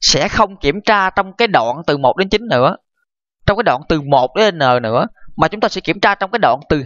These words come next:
hai đến N trừ đi một là đủ. Chúng ta chỉ cần kiểm tra trong cái đoạn từ hai nè đến N trừ đi một, N ví dụ là chín,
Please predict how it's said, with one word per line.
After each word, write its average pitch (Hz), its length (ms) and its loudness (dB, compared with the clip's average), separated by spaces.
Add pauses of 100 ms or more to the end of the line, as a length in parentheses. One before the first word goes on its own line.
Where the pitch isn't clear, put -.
hai 180 420 2
đến 185 260 2
N 156 40 2 (240)
trừ 131 80 0
đi 139 140 2
một 117 280 2
là 117 60 2
đủ. 113 320 0
Chúng - 240 -6
ta 208 100 2
chỉ 196 60 -4
cần 190 140 -4
kiểm 170 120 -6
tra 214 120 0
trong 190 140 -6
cái 220 60 -6
đoạn 139 200 2
từ 151 120 0
hai 170 300 2
nè 139 100 -2 (320)
đến 165 220 4 (180)
N 156 80 -6 (240)
trừ 131 80 -2
đi 139 120 0
một, 107 260 4 (300)
N 170 60 -2 (180)
ví 147 80 -2
dụ 147 100 0
là 127 120 -2
chín, 170 200 0